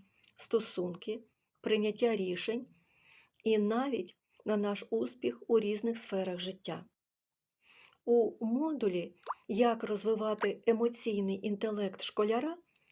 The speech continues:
Цікаві кейси для вчителя» в темі номер один розглянемо базові емоції. Ви дізнаєтеся про види емоційного інтелекту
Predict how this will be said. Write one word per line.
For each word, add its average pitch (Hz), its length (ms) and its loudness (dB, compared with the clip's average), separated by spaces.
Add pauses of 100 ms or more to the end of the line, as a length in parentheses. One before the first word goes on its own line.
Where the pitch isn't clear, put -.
(100)
Цікаві 208 480 0
кейси 190 400 -2
для 202 140 0
вчителя» 196 560 -6 (720)
в - 60 -16
темі 311 320 2
номер 240 400 2
один 269 460 -2 (360)
розглянемо 254 840 2 (160)
базові 240 640 2
емоції. 196 640 -4 (560)
Ви 233 320 4
дізнаєтеся 220 960 0 (300)
про 233 180 4
види 208 480 4
емоційного 196 580 0
інтелекту 190 800 -2